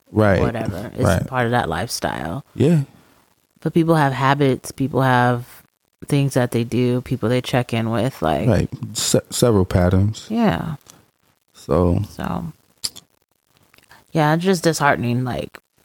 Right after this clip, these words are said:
Speaker 2: when stuff like this happens. But
Speaker 1: Definitely.
Speaker 2: I mean, I'm glad she es-, escaped.
Speaker 1: Yeah, definitely. I, I'm glad.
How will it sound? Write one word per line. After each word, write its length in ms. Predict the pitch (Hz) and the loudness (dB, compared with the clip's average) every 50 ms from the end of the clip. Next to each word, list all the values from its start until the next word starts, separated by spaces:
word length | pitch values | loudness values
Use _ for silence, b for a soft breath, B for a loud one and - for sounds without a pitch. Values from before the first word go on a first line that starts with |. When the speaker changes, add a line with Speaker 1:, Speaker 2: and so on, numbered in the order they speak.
| _ b b b b b b b b b b | _ b b b b b b b b b b
Speaker 2:
when 160 | - 143 135 127 | -2 0 0 0
stuff 240 | - 139 131 127 | 0 0 0 2
like 200 | 131 123 123 120 | 0 0 0 0
this 160 | - - - - | -4 -6 -6 -6
happens. 540 | - - - - - - - - - - - _ | -6 -8 -8 -8 -8 -10 -8 -8 -10 -12 -10 _
But 120 | - 127 110 | 0 2 4
Speaker 1:
Definitely. 600 | 98 139 - - 98 92 82 - - 87 82 85 | 4 2 2 2 2 2 2 2 0 0 0 0
Speaker 2:
I 60 | 147 | 0
mean, 160 | 147 143 139 139 | -2 -4 -2 -2
I'm 120 | 139 139 | -2 -2
glad 300 | - 117 117 127 147 147 | 0 0 2 2 0 0
she 240 | - - 175 165 165 | -2 -2 0 2 2
es-, 180 | 151 147 139 - - | 2 0 -2 -4 -6
escaped. 760 | 127 120 - - - 127 143 190 185 156 160 156 - - - _ - | -8 -8 -6 -6 -2 0 0 2 2 2 0 -2 -6 -20 -14 _ 0
Speaker 1:
Yeah, 160 | 104 101 95 | 2 2 2
definitely. 380 | 90 104 110 113 - 113 110 104 | 4 2 2 2 2 2 2 4
I, 200 | 98 98 92 - - | 2 2 0 -2 -2
I'm 120 | - 92 | 0 0
glad. 400 | 87 95 98 101 95 92 87 - | 2 2 2 2 2 0 -2 -4